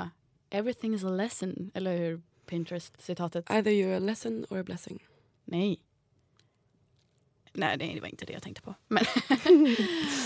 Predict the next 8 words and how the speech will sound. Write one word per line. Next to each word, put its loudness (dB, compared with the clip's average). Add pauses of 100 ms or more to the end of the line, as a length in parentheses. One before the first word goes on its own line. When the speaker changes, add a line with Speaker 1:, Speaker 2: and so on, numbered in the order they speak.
(140)
Speaker 1:
ja. 4 (380)
Speaker 2:
Nej, 10
men 4
så, 12 (240)
eh, 12 (520)
det 10
var 12
det. 10